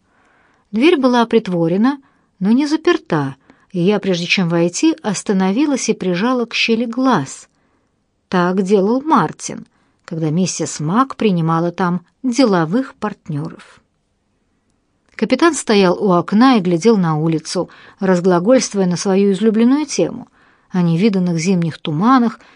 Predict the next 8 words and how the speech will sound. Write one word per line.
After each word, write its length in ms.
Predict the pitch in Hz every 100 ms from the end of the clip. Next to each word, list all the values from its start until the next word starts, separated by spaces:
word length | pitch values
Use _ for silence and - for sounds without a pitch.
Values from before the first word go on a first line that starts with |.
| _
тысяча 360 | 311 311 - 202
восемьсот 500 | 180 185 165 247 233
сорокового 580 | 185 156 151 147 180
года. 500 | 156 156 156 196 - - _ _ _ _ _ _ _ _ -
Белым-бело 1200 | 147 160 151 170 277 302 262 220 226 208 220 208
всё 260 | 190 - 185
было, 400 | 190 196 180 160
белым-бело, 1000 | 160 160 262 359 330 277 247 233 220